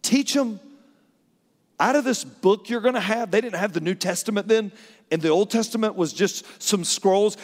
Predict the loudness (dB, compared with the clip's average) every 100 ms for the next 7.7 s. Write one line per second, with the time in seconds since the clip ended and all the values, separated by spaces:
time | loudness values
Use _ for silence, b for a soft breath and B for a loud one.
0 | B 0 0 -4 -4 -4 -4 -2 -2 -6
1 | -2 0 0 -4 -8 B _ -2 0 -2
2 | -6 -6 -6 -6 -4 -2 0 -2 2 0
3 | 0 -4 -2 -2 0 2 2 -2 -8 B
4 | B -6 -2 -2 -2 -2 -2 -4 -2 -4
5 | 0 0 2 0 -4 B B _ -2 0
6 | 0 -4 -4 -4 -2 -4 -6 -2 0 -2
7 | -4 -6 -6 -10 -16 -16